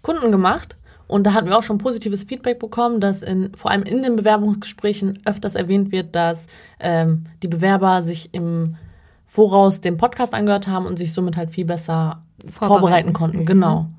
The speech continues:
Speaker 1: Ja, da haben wir doch noch einen Anwendungsbereich.
Speaker 2: Ja, wir haben ja über interne Kommunikation gesprochen und um häufig gestellte Fragen. Das kann man auch als Unternehmen auch für die Community super einbauen. Also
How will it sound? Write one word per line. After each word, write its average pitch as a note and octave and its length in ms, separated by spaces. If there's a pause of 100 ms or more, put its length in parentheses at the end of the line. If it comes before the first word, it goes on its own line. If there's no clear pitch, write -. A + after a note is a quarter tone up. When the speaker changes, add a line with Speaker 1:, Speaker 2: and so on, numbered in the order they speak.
(300)
Speaker 1:
Ja, C#4+ 140
da E3+ 80
haben E3+ 80
wir F3 80
doch F3+ 100
noch A3 180
einen G3+ 100
Anwendungsbereich. E3+ 1000
Speaker 2:
Ja, A3+ 240 (260)
wir A3 80
haben G#3 60
ja G#3+ 100
über G3+ 180
interne A3 400
Kommunikation A#3+ 640
gesprochen A#3+ 680
und F3+ 480
um F#3 300
häufig G3 280
gestellte F3+ 400
Fragen. F3 580
Das A3 160
kann - 140
man F3+ 160
auch F3 320
als F3 180
Unternehmen F3+ 580
auch E3 260
für E3+ 200
die D#3+ 120
Community E3+ 760 (440)
super F3 260
einbauen. E3 500 (460)
Also E3+ 680